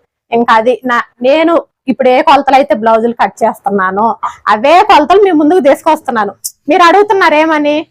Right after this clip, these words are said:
"అందులో అలా చెప్పారు కదా అక్క, మీరేంది ఇలా చెప్తున్నారు, ఆ, వేరే వీడియోలో అలా చెప్పలేదు కదా,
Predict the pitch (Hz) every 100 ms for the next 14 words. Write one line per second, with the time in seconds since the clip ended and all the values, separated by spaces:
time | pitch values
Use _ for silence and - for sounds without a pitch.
0 | _ - 233 285 285 269 247 240 240 240
1 | 233 226 220 - 226 233 240 262 254 233
2 | 233 233 220 - 233 220 214 220 226 _
3 | _ - 196 220 214 - - - 247 254
4 | 262 262 247 247 233 240 240 220 240 226
5 | 220 214 214 214